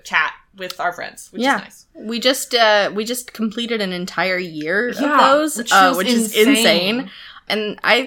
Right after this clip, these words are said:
Speaker 2: think they're super delightful. Last time we just talked about which characters we could beat up.
Speaker 1: Yeah.
Speaker 2: <laughs>
Speaker 1: It was fun. You
Speaker 2: So
Speaker 1: know.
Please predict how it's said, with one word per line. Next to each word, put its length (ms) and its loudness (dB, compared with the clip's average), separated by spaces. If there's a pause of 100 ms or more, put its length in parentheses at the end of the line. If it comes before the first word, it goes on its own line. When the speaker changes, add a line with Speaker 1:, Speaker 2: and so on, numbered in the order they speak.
(120)
Speaker 2:
think 160 -4
they're 140 -4
super 320 -6
delightful. 640 -2
Last 300 2
time 420 -2 (200)
we 580 -8
just 200 -8
talked 240 -10
about 220 0
which 220 -6
characters 420 -6
we 120 -8
could 280 -6
beat 240 -8
up. 400 2
Speaker 1:
Yeah. 240 4
Speaker 2:
<laughs> 100 4 (380)
Speaker 1:
It 100 -6
was 100 -8
fun. 260 0 (300)
You 100 -10
Speaker 2:
So 60 2 (220)
Speaker 1:
know. 20 -4